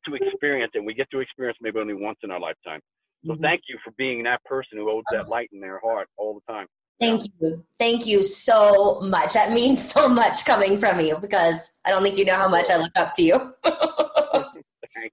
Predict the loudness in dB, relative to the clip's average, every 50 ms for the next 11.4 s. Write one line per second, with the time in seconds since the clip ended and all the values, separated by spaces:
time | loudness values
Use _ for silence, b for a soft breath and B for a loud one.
0 | _ _ -14 -14 -14 _ _ _ _ _ -20 -4 2 4 4 4 4 4 2 4
1 | 4 4 4 4 2 2 0 -2 -6 -16 _ _ _ _ _ _ _ _ 2 6
2 | 8 10 10 10 10 8 8 6 4 4 2 0 -4 -10 -4 0 2 2 2 2
3 | 2 4 4 4 4 4 4 4 6 4 4 4 4 4 4 4 4 6 6 6
4 | 6 6 4 2 2 4 2 2 2 2 2 0 0 -2 0 0 2 2 4 6
5 | 4 6 6 4 4 4 4 4 4 4 2 2 2 2 4 4 4 4 4 4
6 | 2 2 0 B B B B B -20 B _ 0 0 0 -2 -6 -2 0 2 4
7 | 4 6 6 4 2 0 -4 B B B B B B B 0 2 2 2 0 -2
8 | -4 -8 -8 -2 2 2 4 4 4 4 4 2 0 0 2 2 4 4 4 6
9 | 4 4 4 2 2 2 2 2 2 2 2 0 0 2 2 2 2 4 4 4
10 | 4 4 4 4 4 4 4 4 4 4 4 4 4 4 2 2 2 0 0 -2
11 | -4 -2 0 2 4 4 4 2